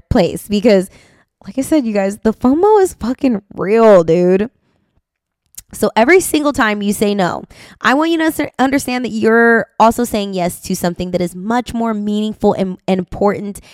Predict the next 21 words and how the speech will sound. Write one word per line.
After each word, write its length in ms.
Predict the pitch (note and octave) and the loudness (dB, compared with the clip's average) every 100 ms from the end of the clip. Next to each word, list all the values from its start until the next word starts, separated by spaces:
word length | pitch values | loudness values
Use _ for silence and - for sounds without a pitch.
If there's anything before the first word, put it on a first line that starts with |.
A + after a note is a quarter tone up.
| - - | -20 -10
and 240 | G3+ F3 | -8 -4
valuable 520 | F3 F3 F3+ F3 E3 D#3+ | 0 2 2 0 -4 -6
to 140 | - | -8
you, 100 | - | -8
okay? 300 | - - E3+ | -8 -4 -2
Your 240 | F#3 F#3 A3+ | 0 -2 -2
time, 640 | - F#3+ F#3 G3+ B3 C4 | -4 -4 -2 -2 -2 -2
your 180 | G3 G#3+ | 0 0
money, 300 | G3 F3 G3+ | 0 -4 -2
your 180 | G#3 - | -4 -4
effort, 220 | F3+ - | -6 -4
your 180 | G#3 F#3 - | -4 -4 -6
energy, 280 | F#3 F3+ | -8 -8
your 160 | F3 E3 | -8 -6
emotions, 420 | E3+ F3 F#3 F#3 | -4 -4 -4 -10
your 80 | - | -12
creativity, 720 | - - A3 G#3+ A#3+ G#3 A3 - - - | -8 -4 -2 -2 -4 -6 -8 -12 -20 -12
your 160 | E3+ | -10
light, 340 | E3 F3 G#3+ E3 | -6 -2 -2 -4
you, 480 | F#3 C4+ C4 D#3+ _ _ _ _ _ _ _ | 2 4 4 0 _ _ _ _ _ _ _
you. 680 | E3+ E3 F3 G3+ G#3+ F#3+ | -8 -2 4 6 6 4